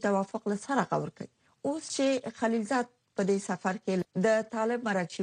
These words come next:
پلاوي سره هم ګوري، طالبان په شوي توافقنامې کې د څه ډول بدلون یا تعدیل تمه لري؟ لکه څنګه چې مخکې مو ویل، پخوانی طالب چارواکی ملا عبدالسلام ضعیف صاحب را سره دی. دا او نورې ورته پوښتنې به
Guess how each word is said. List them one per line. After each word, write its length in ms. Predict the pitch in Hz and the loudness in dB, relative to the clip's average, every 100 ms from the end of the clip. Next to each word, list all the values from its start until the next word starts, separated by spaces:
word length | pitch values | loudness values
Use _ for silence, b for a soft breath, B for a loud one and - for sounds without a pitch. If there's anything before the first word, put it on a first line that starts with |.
| - | 0
پلاوي 300 | 185 170 170 | 2 2 0
سره 160 | 180 175 | -2 -2
هم 120 | 175 165 160 | -2 -2 0
ګوري، 260 | 220 240 240 b _ - | 2 0 -2 b _ -2
طالبان 480 | 240 254 262 320 339 277 - | 0 2 -2 -6 -8 -8 -4
په 180 | 254 247 | -4 -2
شوي 240 | 370 359 - | -2 0 0
توافقنامې 840 | 240 214 214 214 - 214 220 262 269 - | 0 0 -2 -6 -4 -2 0 -2 -4 -2
کې 120 | 254 233 208 | -2 -2 0
د 140 | 262 269 _ | 0 -2 _
څه 100 | - 453 403 | -2 0 2
ډول 340 | 381 339 311 220 | 2 2 0 2
بدلون 420 | 233 214 226 285 277 | 2 0 -4 -4 -2
یا 280 | 240 208 202 - | 0 2 0 -2
تعدیل 340 | 190 180 220 269 - | -2 0 -2 -4 -2
تمه 220 | 247 262 175 | -2 0 2
لري؟ 240 | 170 208 254 - _ _ _ _ _ _ - | 0 0 -4 -6 _ _ _ _ _ _ 0
لکه 160 | 208 190 | 2 0
څنګه 260 | - 185 185 | -2 0 0
چې 60 | 170 175 | 0 0
مخکې 220 | 226 - 233 | 0 -2 0
مو 100 | 233 | 2
ویل، 180 | 233 226 - _ - | 2 0 -6 _ -6
پخوانی 380 | 185 - 175 175 175 | -2 0 2 2 2
طالب 240 | 170 202 - | 2 2 0
چارواکی 480 | 214 214 208 208 208 180 | 0 2 0 0 0 0
ملا 220 | 175 175 175 175 | 2 2 0 -2
عبدالسلام 540 | 156 160 - 170 170 151 | -4 -4 0 0 0 0
ضعیف 240 | 165 208 - | 0 0 0
صاحب 260 | 233 233 | 0 2
را 40 | 220 | 0
سره 220 | 220 220 214 | 0 0 2
دی. 100 | 226 | 2
دا 180 | 196 220 - | 2 0 0
او 100 | 233 | -2
نورې 220 | 233 240 233 | 0 0 0
ورته 220 | 226 226 | 0 -4
پوښتنې 380 | - _ 220 226 | -10 _ -4 0
به 120 | 233 | -2